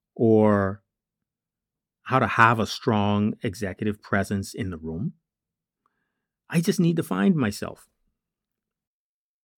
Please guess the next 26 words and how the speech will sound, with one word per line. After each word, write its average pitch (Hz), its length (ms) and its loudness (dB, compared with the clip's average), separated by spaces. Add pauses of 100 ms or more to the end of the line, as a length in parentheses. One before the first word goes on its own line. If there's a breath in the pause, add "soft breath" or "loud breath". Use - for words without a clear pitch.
(140)
Robin 151 340 2
had 147 200 2
something 120 720 0 (180)
in 104 160 0
the 92 80 -4
hidden 120 500 0
places, 98 720 -8 (640)
perhaps 113 440 -2
in 147 100 2
the 143 140 0
underbrush 123 720 -2 (300)
of 95 140 -6 (140)
her 127 200 4
land, 87 360 -2 (640)
that 98 140 -6
she 110 180 0
needed 90 260 -4
to 90 80 -12
explore. - 500 -10 (1300)
And 117 200 0
clearly, 139 580 2 (960)
we 123 180 4
had 123 220 2
to 120 80 0
do 104 200 0
work 98 420 -4